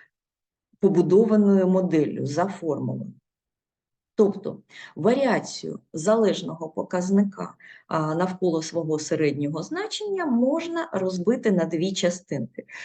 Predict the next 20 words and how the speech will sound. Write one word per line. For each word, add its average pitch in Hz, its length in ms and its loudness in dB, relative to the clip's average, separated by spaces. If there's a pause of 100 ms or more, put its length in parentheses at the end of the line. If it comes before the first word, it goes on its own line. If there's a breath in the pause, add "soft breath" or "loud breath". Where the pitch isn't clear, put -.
(200 loud breath)
Перше — 214 420 2
це - 200 0
варіація 196 840 2
розрахункових 190 1000 2
значень 147 500 -6
навколо 175 500 0
середнього, 254 720 0 (420 loud breath)
а 156 100 -2
друге — 208 480 0
це 302 220 -4
варіація 180 600 0
розрахункових 151 880 -2
значень 214 520 -2 (120)
навколо 175 720 -2
фактичних. - 800 -12 (680 loud breath)
І 392 120 0
ми 247 160 4
можемо 180 500 2
тоді 165 300 -6
записати 320 920 -2